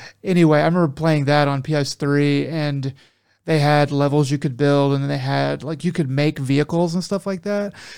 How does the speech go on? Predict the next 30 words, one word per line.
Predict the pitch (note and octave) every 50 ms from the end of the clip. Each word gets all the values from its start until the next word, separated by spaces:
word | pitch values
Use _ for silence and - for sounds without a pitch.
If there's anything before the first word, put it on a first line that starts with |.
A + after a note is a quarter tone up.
| - - -
and | D#3+ D#3+ F#3
that | B3 C4+
was | B3+ -
pretty | - F3 D#3+ D3+
cool. | - D#3+ D3+ D3 D3 D3 D3 D3 D3 D3+ - - -
Um, | E3+ D#3 D3+ D3 D3 C#3+ C#3 C#3+
they | C#3 E3+ F3
were | F3+ F#3 F#3
always | E3 F#3 F3+ F3+ F3 E3+ D#3 C3+
way | D3 D#3+ D#3+
too | - - E3+ C#3+
wonky | C3 C3 C#3 C#3+ D3+ C#3+ E3+ D#3+
and | C#3+ C3
very | C#3+ C#3 C#3+
hard | C#3+ C#3 C#3+ C#3
to | C#3+
control. | C3+ C#3 C3 - C3+ C3+ C#3 D3 D#3 D3+ - - - _ _ _ _ _ -
Uh, | - D#3 D3+ C#3+ C#3+
this | B2 A#2+ E3+ F3 F3+ E3+ - -
game, | - E3+ D#3+ D#3 D3+ D3+ D3 C#3+ C3+ C3+ C3+ C3+
it's, | - - G3 F3 - - - - - - - _ _ _ _ _ _ _ _ _ _ _ -
it's | G3+ F3+ F3 - -
not | E3 E3 E3 D#3+ D#3+ D#3+ D3+
as, | D3+ D3 D3 C#3 C3 C3+ - - - - - _ _ _ _ _ _ _ _ _ -
it's, | G3 F3 - - - - - _ _ _ _ _ _ _ _ _
you | - F#3+ E3+
can't | - G#3 A3+
really | A3+ A#3 A3 G3+
be | D3+ F#3 F#3 F#3
as, | F3 E3+ D#3+ - - - -